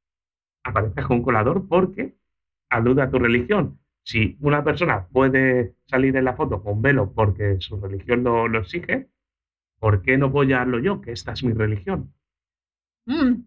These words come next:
Speaker 2: <laughs> Es duro, pero, pero bueno, justo.
Speaker 1: Exacto.
Speaker 2: <clears throat>
Speaker 1: Pero bueno, realmente de lo que, de lo que quiero hablar de esta religión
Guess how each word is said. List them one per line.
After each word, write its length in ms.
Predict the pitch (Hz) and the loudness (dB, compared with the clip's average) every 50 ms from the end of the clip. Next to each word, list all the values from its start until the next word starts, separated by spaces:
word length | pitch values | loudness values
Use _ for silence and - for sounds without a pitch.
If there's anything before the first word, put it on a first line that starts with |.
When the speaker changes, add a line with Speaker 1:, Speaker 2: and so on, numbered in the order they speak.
| _ | _
Speaker 2:
<laughs> 760 | - 330 381 370 370 - - - - 415 349 - 330 330 - | 4 4 4 4 4 -2 2 6 8 8 8 6 4 0 -2
Es 180 | 285 262 254 220 | 0 0 2 2
duro, 300 | 247 302 330 302 269 214 | 2 4 4 4 4 4
pero, 680 | 247 233 220 208 208 208 208 202 202 208 208 202 - _ _ _ _ _ _ _ _ _ _ _ _ _ _ _ _ _ _ _ _ _ _ - | 6 6 6 8 8 8 8 6 6 4 2 0 -4 _ _ _ _ _ _ _ _ _ _ _ _ _ _ _ _ _ _ _ _ _ _ 0
pero 560 | 277 220 262 233 220 220 214 208 202 196 185 | 2 4 4 6 4 4 2 2 0 0 -2
bueno, 300 | 196 262 311 320 247 - _ _ _ _ _ _ _ _ _ _ _ _ _ _ _ _ _ | -2 0 -2 -2 -4 -8 _ _ _ _ _ _ _ _ _ _ _ _ _ _ _ _ _
justo. 440 | - 349 359 - 196 185 185 - _ _ _ _ _ _ _ _ _ - | -4 -4 -2 0 -2 -4 -4 -6 _ _ _ _ _ _ _ _ _ 0
Speaker 1:
Exacto. 640 | - - - - 110 101 - - 208 220 - - _ _ _ _ _ _ _ - | 0 2 2 2 0 0 0 0 0 0 -2 -4 _ _ _ _ _ _ _ 4
Speaker 2:
<clears throat> 340 | 415 415 330 240 214 - - _ _ _ _ _ _ _ _ _ _ _ _ _ | 6 6 6 6 2 -4 -12 _ _ _ _ _ _ _ _ _ _ _ _ _
Speaker 1:
Pero 160 | - 208 247 240 | 0 2 4 4
bueno, 200 | 196 151 131 127 | 4 4 4 4
realmente 540 | 147 190 226 233 220 196 196 190 196 202 | 4 4 4 6 6 6 6 6 4 4
de 320 | 185 151 127 113 107 101 101 | 4 4 4 4 4 2 2
lo 220 | 107 110 110 107 | 2 0 0 0
que, 80 | 107 113 | 0 0
de 680 | 110 107 107 104 101 104 101 - _ _ _ - 131 | 2 4 4 4 4 2 0 -6 _ _ _ -2 0
lo 60 | 123 | 2
que 80 | 127 123 | 2 2
quiero 160 | 127 185 180 | 2 2 2
hablar 160 | 160 151 151 | 2 2 2
de 60 | 147 | 0
esta 180 | 143 - - 147 | -2 -2 0 2
religión 500 | 127 123 113 - - 131 131 156 - - | 2 2 2 2 2 2 2 0 -2 -8